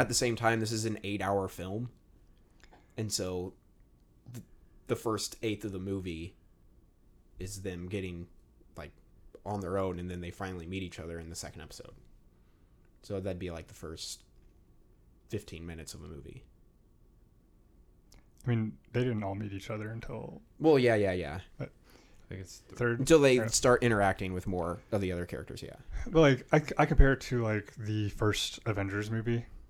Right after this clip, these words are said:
Speaker 2: which I know they're different mediums completely,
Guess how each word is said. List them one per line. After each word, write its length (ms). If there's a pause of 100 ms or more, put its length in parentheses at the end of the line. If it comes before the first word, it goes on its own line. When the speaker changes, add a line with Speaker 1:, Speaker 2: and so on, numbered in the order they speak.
(320)
Speaker 2:
which 140
I 80
know 440 (100)
they're 220 (160)
different 320
mediums 280
completely, 480